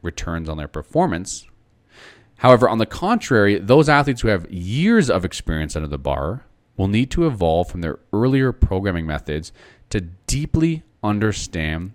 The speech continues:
the parameters that lead to continued success on the platform. Let me summarize.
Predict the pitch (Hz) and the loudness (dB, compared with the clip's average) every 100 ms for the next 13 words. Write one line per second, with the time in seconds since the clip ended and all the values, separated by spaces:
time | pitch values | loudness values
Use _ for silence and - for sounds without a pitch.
0 | _ - - 87 82 80 85 95 107 101 | _ -4 -2 -2 -4 -4 -4 -4 -4 -6
1 | 85 - 80 82 87 95 - - 80 - | -6 -6 -6 -4 -4 -6 -10 -10 -10 -6
2 | 87 90 95 113 - 85 - 78 73 - | -6 -6 -8 -8 -12 -10 -4 -4 -2 -6
3 | - 80 76 - 78 78 - 67 65 62 | -12 -12 -10 -8 -6 -6 -8 -14 -14 -14
4 | - - _ _ 110 147 135 - 87 76 | -20 -20 _ _ 4 6 4 2 0 0
5 | 67 67 - | -2 -6 -10